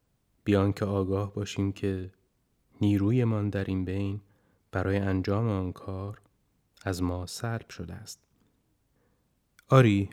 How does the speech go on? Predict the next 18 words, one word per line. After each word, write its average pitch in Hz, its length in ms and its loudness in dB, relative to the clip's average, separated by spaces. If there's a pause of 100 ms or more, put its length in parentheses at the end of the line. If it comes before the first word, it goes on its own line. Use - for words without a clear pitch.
(140)
غالباً 120 300 6
از 139 200 2
ثروتی 117 500 2
که 117 140 -2
با 107 120 4
زحمت 104 440 2
مستمر 107 640 0
و 98 180 0
تحمل 98 540 0
خطرات 98 560 -2
فراوان 98 520 0
حاصل 98 320 -4
کرده 92 360 -4
ایم، 107 420 -2 (400)
دیگر 104 320 2
نمی‌توانیم 95 600 0
استفاده 90 460 -4
کنیم 87 400 -2